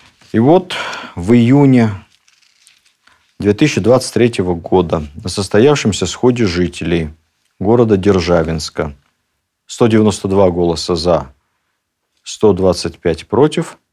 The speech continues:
было принято решение город переименовать. Переименовали его в честь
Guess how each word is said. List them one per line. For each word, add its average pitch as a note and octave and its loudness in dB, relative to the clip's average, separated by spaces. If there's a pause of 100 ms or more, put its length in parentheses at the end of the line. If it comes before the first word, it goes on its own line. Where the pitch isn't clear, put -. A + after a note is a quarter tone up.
(600)
было D3+ 4
принято C3 0
решение A#2 0
город B2+ 0
переименовать. A#2 0 (1080)
Переименовали A2+ 2
его C3+ 2
в - -6
честь - -2